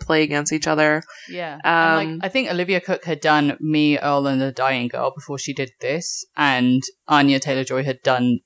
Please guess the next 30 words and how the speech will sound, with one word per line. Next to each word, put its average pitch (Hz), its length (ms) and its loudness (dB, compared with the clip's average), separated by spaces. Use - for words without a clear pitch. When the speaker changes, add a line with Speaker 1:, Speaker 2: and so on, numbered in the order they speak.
Speaker 2:
The 127 100 -6
Witch. - 440 -4
So 160 180 -2
they 180 180 0
had, 147 320 -4
like, 143 160 -4
Speaker 1:
Yeah. 185 300 4
Speaker 2:
a 160 60 -2
good 165 360 -2
film 143 420 -4
under 135 240 -2
their 131 140 -4
belts 127 260 -2
before 139 280 -6
they 127 120 -2
approached - 380 -8
this. 131 340 -4
Speaker 1:
Yeah. 175 500 2
Not 202 280 0
brand 196 240 2
new, 156 340 2
but 170 180 2
still, 175 200 2
Speaker 2:
Yeah. 165 60 4
Speaker 1:
like, 160 280 2
not 165 440 4
Speaker 2:
Still 202 240 -6
fresh 190 100 2
Speaker 1:
exactly, 165 560 2
Speaker 2:
face. 156 80 0